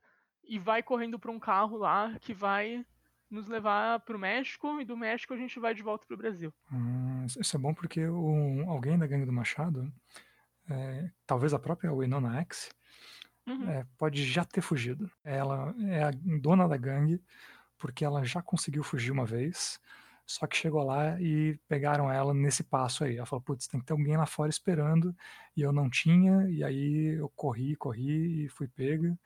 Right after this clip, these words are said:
Speaker 2: E... Só que ela fez, ela conseguiu, e aí todo mundo fala, "Caramba, ela é muito foda", e aí a galera mais porradeira lá, que já era do, do lado dela, né, ou com quem ela simpatizava, né?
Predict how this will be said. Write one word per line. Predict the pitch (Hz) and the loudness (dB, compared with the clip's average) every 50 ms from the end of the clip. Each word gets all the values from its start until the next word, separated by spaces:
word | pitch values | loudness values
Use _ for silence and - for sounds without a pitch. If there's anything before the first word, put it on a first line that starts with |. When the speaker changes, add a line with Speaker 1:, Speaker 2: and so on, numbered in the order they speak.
| _ _ - | _ _ -6
Speaker 2:
E... | 143 131 135 135 139 135 135 143 | -4 -2 0 0 0 0 -2 -2
Só | 131 - - - | -4 -4 -4 0
que | - | 0
ela | 151 160 | 0 0
fez, | - - - - 160 156 131 135 | -2 -2 0 2 2 4 4 2
ela | 120 117 | 0 0
conseguiu, | - - 147 - - 175 139 131 151 156 139 | -2 -4 -4 -2 -2 -2 0 0 0 2 2
e | 131 | 0
aí | 123 | 0
todo | 127 147 143 143 | 0 0 0 2
mundo | 143 139 | 2 0
fala, | - - 117 - | 0 -4 -6 -6
"Caramba, | - - 135 139 147 143 131 127 | -6 -6 -2 -2 0 0 0 0
ela | 123 120 | -2 -2
é | |
muito | 123 135 - - | -2 -4 -6 -8
foda", | - - 127 127 139 151 151 151 151 - - - - - - _ - | -10 -4 -2 0 0 0 0 -2 -4 -4 -8 -16 -20 -20 -20 _ -6
e | 147 127 | -4 -2
aí | 120 | -2
a | 120 123 | 0 0
galera | 123 139 127 127 127 127 123 123 120 120 127 131 | 0 0 2 2 2 0 0 0 -2 -4 -6 -4
mais | 123 123 120 - | -4 -4 -6 -6
porradeira | - - 123 127 120 113 120 123 123 120 113 | -6 -4 -2 -2 -2 0 -2 -2 -2 -2 -2
lá, | 117 117 120 123 | -2 -2 -4 -4
que | 120 - 139 123 117 | -4 -6 -6 -6 -4
já | 113 120 | -4 -4
era | 117 117 120 120 120 | -4 -4 -4 -4 -4
do, | 120 123 127 131 135 | -4 -6 -6 -6 -4
do | 139 143 | -4 -2
lado | 127 120 120 123 127 | 0 0 0 -2 -4
dela, | 117 120 117 127 135 147 160 - _ _ _ _ - _ _ - | -4 -4 -2 -2 -2 -2 -4 -6 _ _ _ _ -20 _ _ -4
né, | - 123 127 131 | -2 -2 0 0
ou | 135 131 - | -2 -2 0
com | - 143 131 | 2 2 2
quem | 120 147 135 131 131 | 4 2 0 2 2
ela | 139 143 | 2 2
simpatizava, | 135 - - 123 - 127 123 - 127 120 113 117 127 123 147 185 196 - - | 2 0 0 -2 -4 -4 -4 -4 -4 -4 -2 0 0 0 0 -2 -4 -4 -4
né? | 143 131 139 | -4 -4 -4